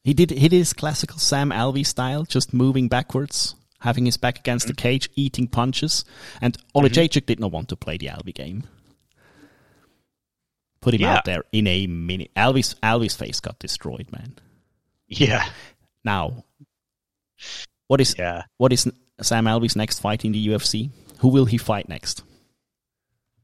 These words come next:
Speaker 1: 'Cause,
Speaker 2: Gosh.
Speaker 1: because you cannot cut that dude at, in, in, at this time. It's, it's,
Speaker 2: I th-
Speaker 1: it's
Speaker 2: I
Speaker 1: bad
Speaker 2: think,
Speaker 1: luck.
Speaker 2: I think, I think he has to stay because of, like, like, it's, is he at two oh five or one eighty-five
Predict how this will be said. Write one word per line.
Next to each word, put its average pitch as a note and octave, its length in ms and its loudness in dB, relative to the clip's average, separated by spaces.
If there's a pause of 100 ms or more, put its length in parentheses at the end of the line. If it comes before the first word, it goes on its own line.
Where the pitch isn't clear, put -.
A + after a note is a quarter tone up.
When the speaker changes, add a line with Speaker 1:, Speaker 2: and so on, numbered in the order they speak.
(120)
Speaker 1:
'Cause, - 260 -8
Speaker 2:
Gosh. - 100 -4
Speaker 1:
because E3 240 6
you F3+ 80 8
cannot A2+ 400 0
cut - 240 -6
that - 160 -8
dude - 160 -10
at, - 220 -14
in, D#2 100 -8
in, - 180 -10
at - 140 -12
this - 180 -10
time. - 240 -12
It's, - 240 -6
it's, - 500 -2
Speaker 2:
I - 40 -10
th- - 220 -18 (840)
Speaker 1:
it's C3 140 2
Speaker 2:
I - 20 2
Speaker 1:
bad G#2+ 160 0
Speaker 2:
think, E2+ 140 0
Speaker 1:
luck. - 320 -10
Speaker 2:
I A2+ 80 -2
think, - 400 -6 (100)
I - 80 -8
think - 180 -8
he A2 140 -2
has A#2 440 0
to - 100 -10
stay - 540 -6
because F2+ 420 -8
of, D#2+ 80 -12
like, D2+ 360 -14 (1160)
like, F2 200 -4
it's, - 260 -6 (180)
is - 120 -2
he F#3 160 4
at A#3+ 80 2
two F#3 220 4
oh F3 80 6
five D#3 380 4
or G2 100 -2
one G#2 180 0
eighty-five E2+ 580 -4